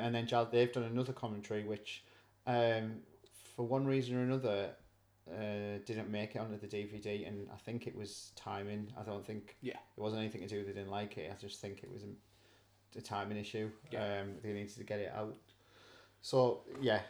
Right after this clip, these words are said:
Speaker 1: hopefully if the U K release a Blu-ray, that, those two will be on, and yeah,
Speaker 2: Cool.
Speaker 1: why not put this one on?
Speaker 2: Yeah.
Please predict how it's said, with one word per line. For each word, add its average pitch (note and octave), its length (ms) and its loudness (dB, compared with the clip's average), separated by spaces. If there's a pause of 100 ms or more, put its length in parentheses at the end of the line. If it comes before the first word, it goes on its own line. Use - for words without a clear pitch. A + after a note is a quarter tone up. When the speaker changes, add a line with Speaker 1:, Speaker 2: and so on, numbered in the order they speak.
(120)
Speaker 1:
hopefully C3 360 6
if A2+ 100 0
the B2 60 4
U A#2+ 140 8
K B2 160 4
release A2 280 -2
a - 40 -18
Blu-ray, G#2 580 0
that, G#2+ 240 0
those G#2+ 180 0
two - 140 -4
will F#2+ 80 0
be G2+ 100 -6
on, F2+ 180 -4
and G#2 300 -8 (160)
yeah, D#3+ 280 -2 (340)
Speaker 2:
Cool. C3 120 -6 (440)
Speaker 1:
why A2+ 180 2
not B2+ 220 -4
put - 120 -14
this B2+ 160 -8
one E3+ 140 -8
on? E3 180 -8 (320)
Speaker 2:
Yeah. D3+ 180 4